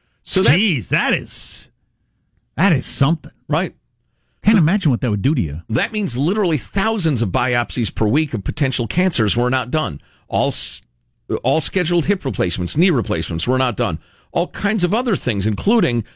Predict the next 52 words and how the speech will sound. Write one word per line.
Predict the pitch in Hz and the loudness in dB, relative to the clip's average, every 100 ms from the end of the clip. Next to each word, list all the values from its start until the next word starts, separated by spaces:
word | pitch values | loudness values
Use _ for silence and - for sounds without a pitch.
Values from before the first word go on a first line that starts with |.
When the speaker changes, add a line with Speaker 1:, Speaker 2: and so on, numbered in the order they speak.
| - | -6
Speaker 1:
I | 135 | -2
forget, | 156 160 202 156 | 0 0 -2 0
he | 156 | 0
says | 160 139 | 2 2
the | 131 | 0
total | 131 226 226 | 0 0 2
number | 127 107 | 0 0
of | 104 | 0
cancer | 117 104 104 | 0 -2 -2
screenings, | - 110 123 123 | 0 0 2 2
but | - - - - | 0 -2 -20 -4
two-thirds | - 320 370 277 | 0 2 0 -2
to | 156 | -4
three-quarters | - 233 - 262 277 143 | -2 -4 -2 -2 0 -2
of | - | 0
cancer | 247 285 160 | -2 2 0
screenings | - 143 127 120 117 | 2 0 2 4 2
were | 123 | 2
not | 139 175 180 - 113 | 0 0 -2 -4 -4
done. | 127 247 254 82 - _ _ _ _ _ _ _ _ _ _ - | -2 -2 -2 -8 -14 _ _ _ _ _ _ _ _ _ _ 0
And | 175 | 2
the | 202 | 2
second | - 349 349 226 | 0 -2 -2 0
part | 175 160 | 2 2
is | 135 | 0
what | 151 170 | 0 -2
you | 156 151 | 0 2
had | 147 | 2
alluded | 147 214 262 160 - | 2 2 2 0 0
to, | 151 | 0
which | 151 143 | 2 0
is | 139 - | -2 0
the | 131 | 0
fear, | - - 240 226 214 | -2 -2 2 2 2
I'm | 143 | 0
quoting | - 160 135 | -4 -2 0
Doctor | 127 139 139 | -2 0 -2
Atlas, | 95 76 90 - _ _ _ _ 170 | -2 -2 -4 -6 _ _ _ _ -2
the | |
fear, | - - 269 196 | -2 0 2 4
because | 135 135 170 | 2 0 0
it | 185 | 0
turned | - 269 | 0 0
out | 262 220 | 0 0
that | 175 | 0
even | 180 143 | 2 2
emergency | 139 233 - 156 - | 2 2 0 -2 -2
care | 101 113 | 0 2
was | 101 113 | 2 0
not | 95 | 0
getting | 107 95 | 0 2
done. | 98 82 | 2 0